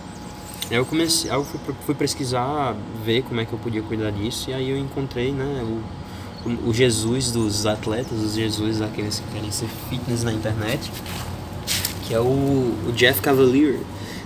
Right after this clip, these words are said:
do Athlean X. E esse bicho salvou minha vida porque ele, ele descobre como fazer determinados exercícios que vão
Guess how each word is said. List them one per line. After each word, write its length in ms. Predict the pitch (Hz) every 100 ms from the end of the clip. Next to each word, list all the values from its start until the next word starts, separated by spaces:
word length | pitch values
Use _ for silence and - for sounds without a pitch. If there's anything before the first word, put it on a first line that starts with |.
| - 113
do 160 | 117
Athlean 440 | 110 - 120 110 101
X. 340 | - - - - - - - -
E 160 | 120 131
esse 180 | 135 143
bicho 220 | 135 -
salvou 260 | 147 131
minha 180 | 143 139
vida 280 | 113 113 139
porque 260 | 123 113 117
ele, 220 | 120 123 113 - - - - - - -
ele 160 | 131
descobre 680 | 139 175 - - 101 131 156 - - - - - - - - -
como 260 | 123 139 165
fazer 440 | - 139 127 127
determinados 560 | 110 117 120 123 120 120
exercícios 760 | 123 135 131 - 113 120 - -
que 140 | 135
vão 340 | 113 113 113